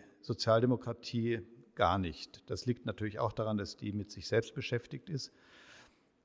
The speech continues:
Jetzt die Frage, wie ernst ist das zu nehmen? Ich glaube schon, dass man eine gewisse, dass die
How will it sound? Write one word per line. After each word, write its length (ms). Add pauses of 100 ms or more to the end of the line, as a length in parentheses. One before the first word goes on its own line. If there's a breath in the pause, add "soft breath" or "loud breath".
(520)
Jetzt 240
die 60
Frage, 420
wie 80
ernst 320
ist 160
das 140
zu 120
nehmen? 320
Ich 220
glaube 300
schon, 260
dass 260
man 480 (400)
eine 260
gewisse, 640
dass 240
die 420